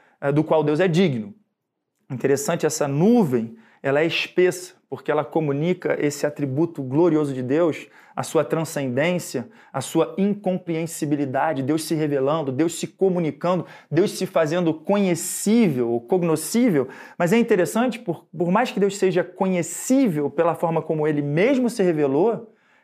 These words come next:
ao mesmo tempo, Deus está manifestando a, a sua infinita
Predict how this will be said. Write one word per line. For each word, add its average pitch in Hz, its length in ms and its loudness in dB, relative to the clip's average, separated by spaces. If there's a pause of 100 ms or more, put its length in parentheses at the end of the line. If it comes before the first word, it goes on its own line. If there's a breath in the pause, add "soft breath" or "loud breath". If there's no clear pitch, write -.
(160 soft breath)
ao 247 200 4
mesmo 233 360 2
tempo, 196 520 -2
Deus 165 340 2
está 185 320 -2
manifestando 185 920 -2 (280 loud breath)
a, 147 380 -4
a 143 40 -4
sua 165 520 2 (220 loud breath)
infinita 190 640 0